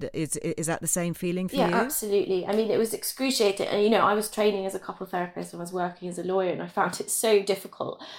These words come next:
Speaker 2: you know, preparing divorce petitions and, and thinking about the emotional impact of, or, or the tone that it would set, this very first document. And I think it's one thing for lawyers,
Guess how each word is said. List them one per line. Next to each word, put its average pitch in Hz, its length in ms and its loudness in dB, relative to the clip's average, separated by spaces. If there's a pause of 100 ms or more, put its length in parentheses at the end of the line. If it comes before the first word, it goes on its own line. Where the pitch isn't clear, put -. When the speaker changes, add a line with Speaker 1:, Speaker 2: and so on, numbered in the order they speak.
(180)
Speaker 2:
you 202 100 -4
know, 180 80 0
preparing 202 560 2
divorce 190 400 4
petitions 170 960 -6 (160)
and, 190 480 -2
and 202 160 -4
thinking 226 400 2
about 196 240 2
the 202 80 4
emotional 196 460 2
impact - 800 0 (120)
of, 170 300 0 (400)
or, 220 160 6
or 214 140 6
the 208 80 6
tone 277 540 6
that 185 140 2
it - 140 6
would 165 140 0
set, - 520 0
this 196 200 0
very 240 300 8
first 196 400 2
document. 175 640 0 (360)
And 226 120 6
I 220 60 4
think 247 160 6
it's - 140 2
one 262 240 8
thing 226 200 6
for 202 440 0
lawyers, 185 640 2